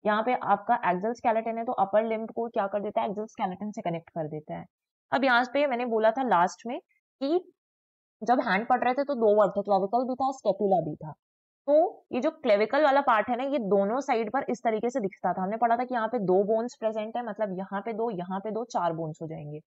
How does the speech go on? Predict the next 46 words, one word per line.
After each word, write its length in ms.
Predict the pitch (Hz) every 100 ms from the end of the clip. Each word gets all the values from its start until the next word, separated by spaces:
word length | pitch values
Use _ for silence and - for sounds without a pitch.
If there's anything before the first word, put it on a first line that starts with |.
| _ _ _ _
ठीक 120 | 269 285
है, 60 |
इसके 360 | - 262 - 294
नीचे 280 | 254 220 262
वाला 180 | 262
जो 100 | 254
पार्ट 260 | 262 226 214
होता 180 | 226 240
है 60 | -
इस 160 | 226 -
रीजन 240 | 208 220
पे, 200 | 220 269 - _ _ -
that 220 | 214 208
is 160 | 233 285 254
known 140 | 226 240
as 180 | 226
scapula, 560 | 262 - 208 202 175 151 - _ _ _ _
है 160 | 226 262
ना। 120 | 196
ये 60 | 226
वाला 180 | 233 240
जो 160 | 240
हो 80 | 214
गया 140 | 220
आपका, 240 | 226 220 233
इसको 220 | 233 -
क्या 160 | 240 233
बोलते 280 | 226 220 233
हैं? 80 | 269
scapula 460 | - 196 185 175
बोलते 260 | 160 151 165
हैं। 80 | 185
और 120 | 202
ये 100 | 214
जो 100 | 254
सेंटर 440 | 247 202 196 254
वाला 200 | 254 247
part 280 | 240 220 214
है, 60 | 233
this 400 | 180 240 - 220
center 200 | 202 226
part 200 | 214 202
is 280 | 240 226
known 100 | 202
as 140 | 214 254
sternum। 500 | _ 196 165 180